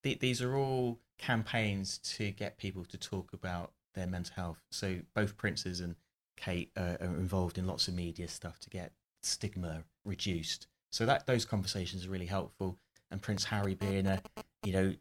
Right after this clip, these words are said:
uh, ex-military guy himself who's been to Afghan on several occasions,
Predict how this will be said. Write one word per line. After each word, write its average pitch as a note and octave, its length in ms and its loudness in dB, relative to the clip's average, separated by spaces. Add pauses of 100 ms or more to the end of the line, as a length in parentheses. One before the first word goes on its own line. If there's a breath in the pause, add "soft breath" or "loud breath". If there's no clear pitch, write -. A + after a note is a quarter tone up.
(140)
uh, F#2+ 220 2 (280)
ex-military G#2+ 600 4
guy G2 200 6
himself F#2+ 640 4
who's F2+ 220 -2
been F#2+ 260 -2
to - 280 -2
Afghan F#2 340 -2
on F2 60 -2
several F#2 300 -4
occasions, F2+ 600 -2